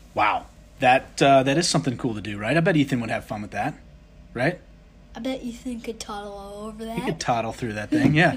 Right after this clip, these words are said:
Speaker 1: <laughs> All right, go. Number five.
Speaker 2: Number five. Make a comic book about the super, about a superhero named Snoop Dogg, and I, and he saves the day.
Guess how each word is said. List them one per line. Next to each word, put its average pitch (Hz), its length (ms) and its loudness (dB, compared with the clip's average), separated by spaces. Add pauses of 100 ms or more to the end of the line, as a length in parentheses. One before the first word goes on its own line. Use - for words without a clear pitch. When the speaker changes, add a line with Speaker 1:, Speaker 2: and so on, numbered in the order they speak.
(100)
Speaker 1:
<laughs> - 100 -8
All 135 80 6
right, 160 140 8
go. 165 180 6
Number 147 240 4
five. 165 360 8 (260)
Speaker 2:
Number 262 220 0
five. 269 320 2 (460)
Make 311 400 6
a 330 100 2
comic 339 380 4
book 294 180 2
about 277 260 0
the 269 60 -4
super, - 360 -2 (180)
about 269 280 0
a 254 60 0
superhero 262 880 -2
named 226 280 -6
Snoop 311 480 0
Dogg, 214 360 -2 (640)
and 285 240 2
I, 277 280 2 (100)
and 262 220 2
he 262 160 2
saves 285 420 -4
the 247 140 -4
day. 208 340 -2